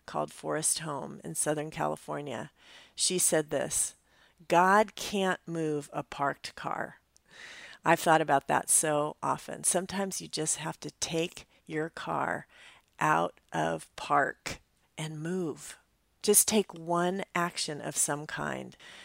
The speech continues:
no matter how small it may feel. Remember the words of Mother Teresa. She said this, "We can do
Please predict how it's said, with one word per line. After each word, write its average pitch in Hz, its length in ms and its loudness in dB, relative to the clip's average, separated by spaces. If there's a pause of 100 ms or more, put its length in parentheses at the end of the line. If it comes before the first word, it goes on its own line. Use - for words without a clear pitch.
(140)
no 170 100 2
matter 165 320 4
how 196 400 -2
small 175 640 0
it - 180 -8
may 147 160 -6
feel. - 520 -10 (580)
Remember 185 460 4
the 220 100 0
words 151 600 0
of 151 180 0
Mother 147 300 -2
Teresa. - 680 -4 (400)
She - 200 2
said 160 340 2
this, 147 360 0
"We 160 140 -8
can 156 280 -8
do 165 460 -4